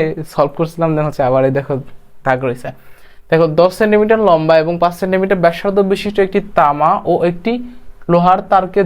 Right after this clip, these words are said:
জোড়া লাগিয়ে দৈর্ঘ্য বিশ সেন্টিমিটার করা হলো। একটা লোহার তার,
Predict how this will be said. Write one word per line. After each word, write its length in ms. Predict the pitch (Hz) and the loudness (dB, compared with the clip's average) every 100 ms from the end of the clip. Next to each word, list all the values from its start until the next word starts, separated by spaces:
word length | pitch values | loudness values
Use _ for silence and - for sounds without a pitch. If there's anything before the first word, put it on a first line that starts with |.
| 143 | 0
জোড়া 220 | 165 170 175 | 2 4 4
লাগিয়ে 260 | 160 143 151 143 | 2 0 -2 2
দৈর্ঘ্য 320 | 156 165 170 214 - - - - 139 | 2 4 2 0 0 -16 -18 -8 0
বিশ 120 | 165 165 | 0 0
সেন্টিমিটার 360 | 185 175 160 147 | -2 0 0 0
করা 100 | 127 | -2
হলো। 100 | 127 - | -4 -4
একটা 120 | - 185 | 0 2
লোহার 200 | 180 196 | 4 2
তার, 120 | 214 | 4